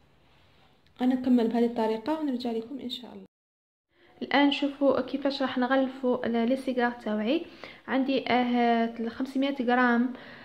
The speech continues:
آه، كاوكاو كنت حمصته، ايضا عندي ميتين وخمسين غرام قطايف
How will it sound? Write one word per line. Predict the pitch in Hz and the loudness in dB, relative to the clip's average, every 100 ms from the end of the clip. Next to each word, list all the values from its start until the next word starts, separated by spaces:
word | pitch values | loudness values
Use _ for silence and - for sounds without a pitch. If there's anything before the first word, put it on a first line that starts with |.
| - - | -10 0
آه، | 220 | 0
كاوكاو | 226 277 269 269 247 240 | 2 2 2 2 0 2
كنت | 254 233 | 0 -2
حمصته، | - 233 214 208 - 311 - - - - - - | -2 0 0 -2 0 0 0 -14 -20 -20 -8 0
ايضا | 262 247 247 | 2 2 2
عندي | 247 247 | 2 2
ميتين | 233 226 269 | 2 0 -2
وخمسين | 269 269 254 262 | -2 -4 -2 -2
غرام | 233 220 208 202 208 202 | 0 -2 -2 0 0 -2
قطايف | - 269 240 233 285 | -2 0 2 2 2